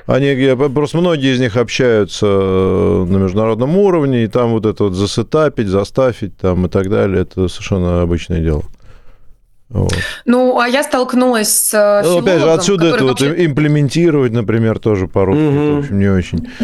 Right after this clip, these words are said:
Speaker 1: Вот, и так далее.
Speaker 2: Я, я не
Speaker 1: Халдировать
Speaker 2: слышала
Speaker 1: и прочее,
Speaker 2: такого.
Speaker 3: Ну, а
Speaker 1: прочее.
Speaker 3: все вот эти брифинг-саммиты,
Speaker 1: Ну,
Speaker 3: это же
Speaker 1: слушайте,
Speaker 3: тоже из
Speaker 1: ну,
Speaker 3: этого
Speaker 1: саммит
Speaker 3: всего.
Speaker 1: ещё ладно, ну да, но это всё-таки политическое. А вот, э, в деловом языке, я ж, помните, даже зачитывал, э,
Speaker 3: Митинг.
Speaker 1: это самое. Я,
Speaker 3: Брифинг.
Speaker 1: я целый,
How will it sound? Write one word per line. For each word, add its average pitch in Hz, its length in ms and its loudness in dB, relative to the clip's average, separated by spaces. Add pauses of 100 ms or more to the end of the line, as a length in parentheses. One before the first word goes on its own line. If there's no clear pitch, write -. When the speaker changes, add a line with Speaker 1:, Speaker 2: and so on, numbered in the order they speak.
(320)
Speaker 1:
Вот, 95 580 0
и 92 100 0
так 92 220 0
далее. 87 220 0
Speaker 2:
Я, 85 60 0
я - 20 0
не 90 60 0
Speaker 1:
Халдировать 113 800 2
Speaker 2:
слышала 87 200 -10
Speaker 1:
и - 40 -14
прочее, 95 260 -2
Speaker 2:
такого. 87 180 0
Speaker 3:
Ну, 165 80 2
а 190 100 2
Speaker 1:
прочее. 185 120 2
Speaker 3:
все 214 80 2
вот 196 140 2
эти 160 160 0
брифинг-саммиты, 156 960 0
Speaker 1:
Ну, 202 80 2
Speaker 3:
это 143 100 2
же - 0 -
Speaker 1:
слушайте, 180 140 0
Speaker 3:
тоже 151 280 2
из 117 120 0
Speaker 1:
ну, - 60 2
Speaker 3:
этого 90 240 0
Speaker 1:
саммит 127 420 0
Speaker 3:
всего. 190 200 0
Speaker 1:
ещё - 40 2
ладно, 147 320 0
ну 165 120 0
да, 180 300 2
но 127 160 0
это 147 140 0
всё-таки 143 320 -4
политическое. 151 720 0
А 98 100 4
вот, 110 280 0
э, 117 280 2
в 113 40 0
деловом 139 380 2
языке, 135 300 0
я 139 80 2
ж, 123 80 -4
помните, 156 320 0
даже 120 220 0
зачитывал, 98 1120 2
э, - 20 4
Speaker 3:
Митинг. 175 540 0
Speaker 1:
это 104 200 -2
самое. 101 480 0
Я, 113 120 2
Speaker 3:
Брифинг. 110 160 -10
Speaker 1:
я 135 180 2
целый, 143 340 0